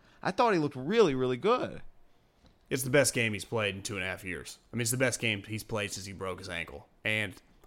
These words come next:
Speaker 2: I don't even think it's close. When you factor in two things. One, everything that just happened over the last week. And let's not, people forget.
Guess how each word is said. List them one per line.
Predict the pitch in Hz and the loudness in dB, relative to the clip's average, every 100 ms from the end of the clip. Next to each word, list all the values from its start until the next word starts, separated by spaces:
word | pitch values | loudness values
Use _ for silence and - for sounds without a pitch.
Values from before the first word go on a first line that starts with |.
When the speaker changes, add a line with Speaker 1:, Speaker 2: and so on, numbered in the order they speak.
| - | 4
Speaker 2:
I | 139 | 6
don't | 123 | 6
even | 101 | 0
think | 104 - | -8 -8
it's | |
close. | - 110 98 - - - _ _ _ _ _ | -8 -6 -6 -8 -12 -14 _ _ _ _ _
When | 113 117 | -2 -2
you | |
factor | - 135 135 131 | 4 4 4 2
in | 120 | 0
two | 110 123 | 0 -2
things. | 110 98 104 - - _ _ _ - | -2 -8 -8 -12 -12 _ _ _ -6
One, | 123 160 165 127 113 110 - | 4 8 8 6 2 -2 -2
everything | 135 123 117 110 | -2 0 -2 -4
that | 104 | -4
just | 104 | -2
happened | 110 107 101 107 | 0 0 0 -2
over | 104 98 | -4 -4
the | |
last | 104 101 - | -6 -6 -6
week. | 107 104 107 - _ _ _ | -8 -8 -12 -18 _ _ _
And | 123 | 0
let's | 127 - | 0 2
not, | 147 139 - - - 135 | 4 4 2 -10 -12 -2
people | 196 170 | -2 -2
forget. | 113 107 131 - - | -4 0 0 0 -8